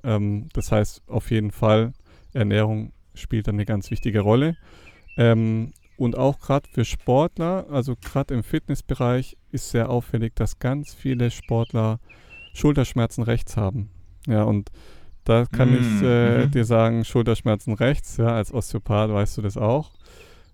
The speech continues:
Speaker 1: Ähm, Leberkapsel
Speaker 2: Ja.
Speaker 1: ist verbunden mit dem Sch-, mit der Schulter. Und,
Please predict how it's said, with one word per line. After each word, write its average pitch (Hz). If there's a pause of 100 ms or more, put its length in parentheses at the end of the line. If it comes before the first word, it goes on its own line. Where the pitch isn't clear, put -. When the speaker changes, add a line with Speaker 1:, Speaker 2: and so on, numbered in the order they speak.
(120)
Speaker 1:
Ähm, 110
Leberkapsel 110
Speaker 2:
Ja. 123
Speaker 1:
ist 110
verbunden 110
mit 104
dem 98
Sch-, -
mit 104
der 98
Schulter. 120 (800)
Und, 104